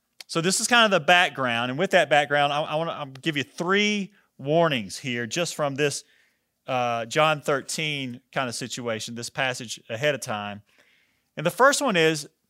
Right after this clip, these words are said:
we need to beware of thinking lightly of God's word. Beware of thinking lightly of God's word. Now, Jesus, God the Son, come in the flesh, had plainly said a word. This is God speaking to Peter.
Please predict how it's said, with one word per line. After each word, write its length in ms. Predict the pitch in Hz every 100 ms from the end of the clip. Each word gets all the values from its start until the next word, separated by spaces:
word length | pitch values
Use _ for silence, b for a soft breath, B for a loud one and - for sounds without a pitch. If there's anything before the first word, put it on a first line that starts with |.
| 151
we 140 | 160
need 180 | 165 208
to 80 | 214
beware 640 | 190 165 165 160 131 120
of 200 | 131 117
thinking 520 | - 156 156 170 165
lightly 540 | 151 143 143 139 143 131
of 180 | 120 110
God's 400 | 117 110 101 104
word. 440 | 101 98 71 _ _ _ _ _ _ _ _ _ _ _ _ _ _
Beware 280 | 127 156 175
of 80 | 165
thinking 360 | 156 147 143
lightly 480 | 135 127 117 117 113
of 120 | 104
God's 380 | 110 104 98 -
word. 300 | 92 82 87 _ _ _ 156
Now, 120 | 151
Jesus, 580 | 139 233 170 101 - 127
God 500 | 117 143 151 202 196
the 80 |
Son, 500 | 196 - 160 151 147 -
come 280 | - 196 208 180
in 220 | 185 233
the 100 | 220
flesh, 480 | - 220 220 143 143
had 200 | 165 151
plainly 440 | - 196 208 202 180
said 340 | - 185 180
a 140 | 160 160
word. 300 | 170 170 165
This 120 | 180
is 100 | 165
God 300 | 180 185 170
speaking 460 | - 156 135 135 b b b -
to 420 | - 202 190 170 b b -
Peter. 400 | 180 165 101